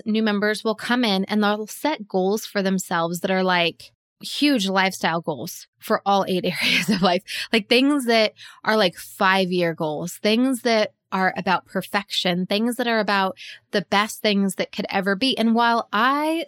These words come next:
love the <laughs> optimism, sometimes when we're at the beginning of something, we think we can do more than we actually can. We kinda have this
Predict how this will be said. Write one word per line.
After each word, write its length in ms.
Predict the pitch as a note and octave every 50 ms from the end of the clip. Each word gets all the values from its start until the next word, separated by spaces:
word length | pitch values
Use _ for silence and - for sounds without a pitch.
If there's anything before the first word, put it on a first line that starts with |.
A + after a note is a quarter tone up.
| -
love 1000 | - A3+ G#3+ G#3+ G#3+ G#3+ G#3 G#3+ G#3 G3+ G#3 G#3+ A#3+ C4 B3+ A3 F#3 E3+ E3 E3 E3
the 100 | - -
<laughs> 60 | -
optimism, 1000 | F#3 G3 - - - G3+ G3 A3 G#3 G3+ G3+ F#3 E3+ A3+ A3+ G#3 A#3+ C4+ C#4+ D#4+ - - - - - - -
sometimes 540 | - B3 B3+ C#4+ D4+ D#4+ F4+ F4+ E4+ D#4 D#4+
when 120 | D#4+ D#4
we're 120 | D#4 D4+
at 100 | D4 C#4+
the 80 | - C4
beginning 400 | C4 A3 A3 A3+ B3+ D#4 E4+ E4+
of 160 | D4+ C#4 B3+
something, 640 | - B3+ A3 A3 G3+ - G#3+ G#3+ G#3+ G#3 A3 A#3 A#3 - _ _ _ -
we 360 | A3+ G3+ G3+ A3 C4 F4+ A4 -
think 220 | C#5+ C5+ B4+ - -
we 80 | G#4+
can 180 | - A4+ A4+ G#4
do 160 | E4+ F4 F#4
more 240 | E4 C4 G#3 G#3 A#3+
than 140 | A#3+ A#3 A3
we 120 | G#3 F#3+
actually 360 | - - F3+ - - - E3 D#3+
can. 380 | - - C#4+ F3 - - F3
We 80 | F#3+ G3
kinda 260 | - - B3+ B3+ B3+
have 240 | B3 B3+ B3+ B3 G3+
this 300 | A3 G#3 G#3 G3+ -